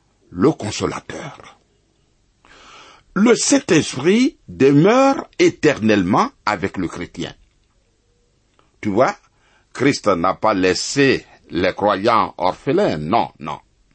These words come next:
Si même il n'est plus là en chair et en os, il est présent. Il est présent par l'autre consolateur qui, lui, demeure même dans le chrétien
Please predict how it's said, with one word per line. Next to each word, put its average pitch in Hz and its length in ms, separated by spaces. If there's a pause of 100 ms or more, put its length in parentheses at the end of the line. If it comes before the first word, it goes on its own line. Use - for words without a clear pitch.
(600)
Si - 280
même 113 480 (400)
il 85 160
n'est 80 140
plus 107 200
là 110 420
en 87 200
chair 90 360
et 69 100
en 69 140
os, 170 400 (600)
il 92 140
est 139 140
présent. - 420 (600)
Il 113 100
est 120 80
présent 226 440 (580)
par 135 260
l'autre 196 400
consolateur 160 680
qui, 147 180
lui, 220 320 (680)
demeure 190 520
même 254 560 (220)
dans 160 200
le 151 120
chrétien 175 420